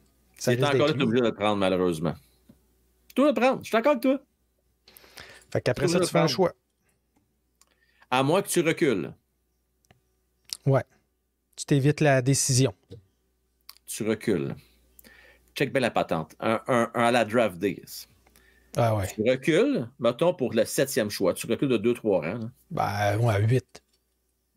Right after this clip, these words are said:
Speaker 2: Ben, huit, OK. Tu recules huit. Puis Eisenman est encore là, tu capotes bien raide.
Speaker 1: Ouais.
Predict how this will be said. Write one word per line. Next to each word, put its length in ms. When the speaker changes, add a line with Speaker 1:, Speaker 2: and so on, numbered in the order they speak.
Speaker 2:
Ben, 80
huit, 240
OK. 280
Tu 140
recules 380
huit. 400
Puis 120
Eisenman 300
est 60
encore 280
là, 120
tu 80
capotes 260
bien 120
raide. 240
Speaker 1:
Ouais. 200